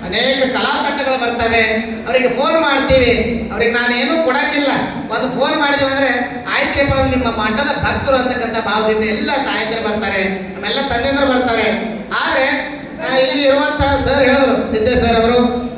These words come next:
ಆ, ಕನಿಷ್ಠ ಐವತ್ತೆಂಟು ವಯಸ್ಸಾಗಿರ್ಬೇಕು ಅಂತ. ಆದ್ರೆ ಐವತ್ತು ನಮ್ಮ ಸರ್ ಅಂದಂಗ ಯಾರೋ ಮಾತಾಡುವಂತ ಸಂದರ್ಭದಲ್ಲಿ, ಆ, ಭರಾಟೆಯಲ್ಲಿ ಮಾತಾಡಿದ್ರು,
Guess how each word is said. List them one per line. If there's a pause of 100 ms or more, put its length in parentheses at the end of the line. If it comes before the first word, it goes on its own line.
(140)
ಆ,
ಕನಿಷ್ಠ (440)
ಐವತ್ತೆಂಟು
ವಯಸ್ಸಾಗಿರ್ಬೇಕು
ಅಂತ. (580)
ಆದ್ರೆ (560)
ಐವತ್ತು
ನಮ್ಮ (680)
ಸರ್
ಅಂದಂಗ (520)
ಯಾರೋ
ಮಾತಾಡುವಂತ
ಸಂದರ್ಭದಲ್ಲಿ, (420)
ಆ,
ಭರಾಟೆಯಲ್ಲಿ
ಮಾತಾಡಿದ್ರು,